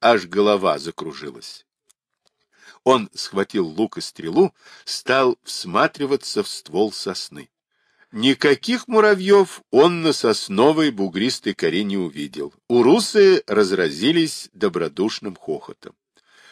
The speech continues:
«Лучше целься, царевич!» — смеялся Ащера. «Наверняка бей, а не то оставишь муравья подранком, беды не оберешься.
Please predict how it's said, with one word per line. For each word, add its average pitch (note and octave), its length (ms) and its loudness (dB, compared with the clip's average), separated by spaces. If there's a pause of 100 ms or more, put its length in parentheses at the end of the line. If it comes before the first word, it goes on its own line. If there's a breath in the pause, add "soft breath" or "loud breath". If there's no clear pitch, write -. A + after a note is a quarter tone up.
(340 loud breath)
«Лучше F#3 640 4
целься, D3+ 800 0
царевич!» — A#2 1000 -2
смеялся F2 800 -2
Ащера. - 560 -10 (1120 loud breath)
«Наверняка A#2+ 800 2
бей, B2 380 2 (420 soft breath)
а F#2 100 -2
не G#2 160 0
то A#2+ 200 4
оставишь B2 720 0
муравья C3 680 0
подранком, G#2 760 -2
беды A#2 460 -2
не C4 100 -6
оберешься. G2 760 -6